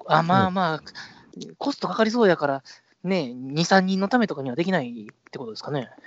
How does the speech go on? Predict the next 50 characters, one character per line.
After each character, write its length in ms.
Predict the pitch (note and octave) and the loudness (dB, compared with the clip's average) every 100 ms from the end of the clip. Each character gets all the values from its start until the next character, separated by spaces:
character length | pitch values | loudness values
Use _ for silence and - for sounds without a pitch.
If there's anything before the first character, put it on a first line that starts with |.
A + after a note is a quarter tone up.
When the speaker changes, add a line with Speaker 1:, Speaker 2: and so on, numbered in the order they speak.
| - - | -20 -16
Speaker 2:
か 160 | - F#2+ | -6 2
な 280 | A2 G#2+ E2 | 4 4 2
っ 40 | |
て 160 | - F2 | -8 -8
い 160 | F2 | -10
う 40 | F2 | -14
と 120 | - | -16
こ 120 | - | -12
ろ 80 | F2+ | -10
な 80 | - | -12
ん 80 | - | -10
で 20 | - | -6
す 80 | |
よ 120 | C3+ A#2+ | -6 -6
ね。 120 | G#2+ | -6
Speaker 1:
は 80 | C#3 | -8
い。 100 | C3 - - | -8 -12 -16
Speaker 2:
だ 100 | G#2+ | -10
か 60 | A2 | -8
ら 60 | |
こ 60 | - G3+ | -8 -6
う 20 | |
い 160 | A3 A#3+ | -4 -2
う 60 | |
の 120 | A3+ B2 | 0 0
を 100 | G#2+ | -2
で 100 | A#2+ | -4
き 100 | C#3+ | -2
れ 80 | A2 | 0
ば 160 | F#2+ F2+ - - | -2 -4 -10 -4
個 80 | C3+ | 2
人 200 | C3 C3 | 4 6
向 120 | B2 | 6
け 120 | C3 | 4
に 80 | C3 | 4
も 220 | F#2+ F2 | 4 -2
展 180 | - A#2+ | -2 -2
開 160 | A#2 A2 | 0 0
し 60 | |
て 60 | A2 | -2
ほ 120 | A#2 | -4
し 180 | A2 F#2 | -6 -6
い 40 | |
な 200 | F2 F#2+ | -4 -4
っ 40 | F#2+ | -4
て 160 | - | -8
い 100 | E2+ | -10
う 60 | E2 | -10
中 240 | D#2+ - D#2+ | -10 -12 -10
で、 300 | E2 D#2+ | -10 -12